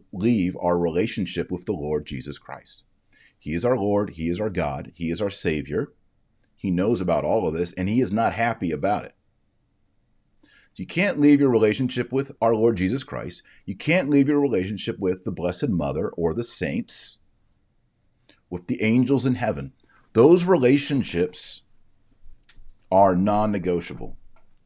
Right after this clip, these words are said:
Now, when it comes to here on earth, our relationship, in a way, Thomas Aquinas would say, is twofold. There is the connection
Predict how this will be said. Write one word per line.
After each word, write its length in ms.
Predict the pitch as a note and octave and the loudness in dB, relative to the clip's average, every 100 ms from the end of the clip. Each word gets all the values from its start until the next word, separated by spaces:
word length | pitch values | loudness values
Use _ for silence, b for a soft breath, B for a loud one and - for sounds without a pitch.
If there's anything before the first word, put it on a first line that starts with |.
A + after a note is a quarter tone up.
| _ _ _ _ _ _ _ - b b b b | _ _ _ _ _ _ _ -20 b b b b
Now, 380 | G2+ G#2+ C2+ - _ | 2 2 0 -6 _
when 160 | F#2+ F#2+ | -2 -2
it 140 | F#2 | -2
comes 300 | - B2 A2+ | -2 0 0
to 80 | - | -4
here 260 | G2 A2 A2 | -4 0 2
on 240 | F2 F2 | 2 -2
earth, 440 | - F#2 F2+ - _ E2 | 0 2 2 -2 _ -2
our 200 | F2 G2 | 0 0
relationship, 960 | A#2+ F#2 F#2 G2 G#2+ F#2 - C#2+ - _ _ _ _ _ _ | -2 0 0 0 -4 -6 -6 -8 -8 _ _ _ _ _ _
in 100 | A#2+ | -4
a 60 | E3 | 0
way, 340 | C3 G2 G2 | 2 2 2
Thomas 340 | B2+ G#2 F#2+ - | -2 -2 -2 -2
Aquinas 340 | F#2+ D#2+ E2 | -6 -6 -6
would 80 | F2+ | -6
say, 140 | F2 | -4
is 120 | G2 - | -6 -6
twofold. 600 | - F#2+ B2+ C#3+ - - _ _ _ _ _ b b b b b - | -8 -4 -2 -2 -4 -20 _ _ _ _ _ b b b b b 2
There 240 | A#2+ B2+ | 4 4
is 720 | B2+ D3 E3 A#2 C#3 D#3+ - - _ | 4 4 6 6 4 -2 -12 -18 _
the 560 | F#2 A2 A2+ G#2+ G2+ G2 | -2 0 2 2 0 -2
connection 1040 | - C3 G#2 G2+ C3+ D3+ - G2 F2 F#2+ | -4 0 2 2 2 0 -4 -2 -2 -4